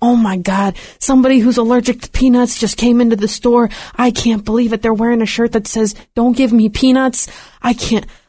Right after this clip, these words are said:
oh my gosh, what has this world come to?" And it's,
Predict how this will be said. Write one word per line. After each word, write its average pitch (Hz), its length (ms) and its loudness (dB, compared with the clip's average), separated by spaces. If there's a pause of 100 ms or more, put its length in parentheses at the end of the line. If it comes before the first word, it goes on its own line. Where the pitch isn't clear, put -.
(160)
oh 220 320 2
my - 220 -12
gosh, 214 360 -4 (200)
what 240 120 0
has 208 100 2
this 180 140 -2
world 214 240 0
come 202 260 2
to?" 190 280 0 (540)
And 226 120 2
it's, 220 240 -2